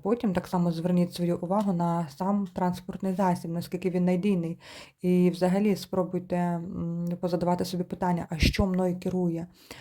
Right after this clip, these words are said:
Да? Тобто, м, що мною керує і чому я взагалі, е, роблю певні дії? Е, бо, можливо, цей процес хтось запустив, а ви просто якби піддалися і йдете в потоці. Да?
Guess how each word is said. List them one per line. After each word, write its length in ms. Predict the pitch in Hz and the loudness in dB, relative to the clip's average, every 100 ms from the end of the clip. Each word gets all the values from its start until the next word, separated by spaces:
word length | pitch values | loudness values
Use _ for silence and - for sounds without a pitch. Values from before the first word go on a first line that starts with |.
| - - | -18 -10
Да? 320 | 170 180 208 - | -4 -2 0 -2
Тобто, 680 | 185 180 180 175 170 175 - | -4 -2 0 2 2 0 -2
м, 360 | 175 175 175 | -2 -2 -2
що 320 | 180 - 214 202 | 0 2 2 2
мною 320 | 190 185 180 | 2 0 0
керує 440 | 180 226 277 214 - | 0 -2 -2 -4 -2
і 140 | 180 | -4
чому 260 | 180 190 220 | -2 0 2
я 100 | 185 | 2
взагалі, 460 | 165 170 180 214 | 0 0 2 2
е, 340 | 196 180 175 175 | 2 0 0 2
роблю 340 | 190 185 185 | 0 0 -2
певні 380 | 180 185 180 175 | 0 0 0 0
дії? 500 | 160 180 170 160 165 - - - - | 0 0 0 -2 -8 -14 -16 -16 -8
Е, 80 | 170 160 | -6 -4
бо, 160 | 165 175 | 0 2
можливо, 720 | 170 175 208 202 190 185 180 - | 2 0 2 4 4 2 -2 -2
цей 160 | 190 185 | 0 0
процес 400 | 185 180 190 180 | -2 -2 -2 -2
хтось 320 | - 180 165 | -4 -4 0
запустив, 540 | 180 180 190 - 294 - | 0 0 -4 -2 0 0
а 60 | |
ви 140 | 170 202 | -2 -2
просто 580 | - 202 196 - 190 185 | 0 -2 -2 -2 0 2
якби 340 | 180 180 180 | 0 -2 -4
піддалися 640 | - 170 190 185 180 185 | -2 0 2 2 0 -2
і 320 | 170 175 175 175 | -2 0 0 0
йдете 480 | - 175 180 180 | -2 0 0 0
в 180 | 165 - | -4 -6
потоці. 500 | - 196 165 147 - | -10 0 2 2 -4
Да? 240 | 151 170 | -6 -6